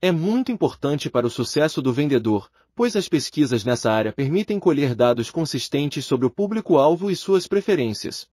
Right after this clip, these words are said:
sendo possível também estabelecer diretrizes de vendas. Quanto mais conhecimento e prática o vendedor tiver, mais habilidade ele terá para conquistar clientes e bater suas metas.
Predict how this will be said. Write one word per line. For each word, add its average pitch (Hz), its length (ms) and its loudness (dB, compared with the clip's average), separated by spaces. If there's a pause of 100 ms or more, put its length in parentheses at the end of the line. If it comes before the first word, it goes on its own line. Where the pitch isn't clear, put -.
(120)
sendo 180 440 0
possível 120 520 0
também 117 360 0
estabelecer 131 640 0
diretrizes 170 580 -2
de 165 100 0
vendas. 110 600 -4 (260)
Quanto 247 360 0
mais 175 300 0
conhecimento 135 680 0
e 131 40 -2
prática 117 420 2
o - 20 0
vendedor 113 480 2
tiver, 104 400 -2 (220)
mais 220 300 0
habilidade 120 600 2
ele 117 140 0
terá 123 260 4
para 110 220 -2
conquistar 160 600 -2
clientes 170 580 -2
e 175 40 4
bater 156 360 2
suas 196 300 -2
metas. 110 520 -4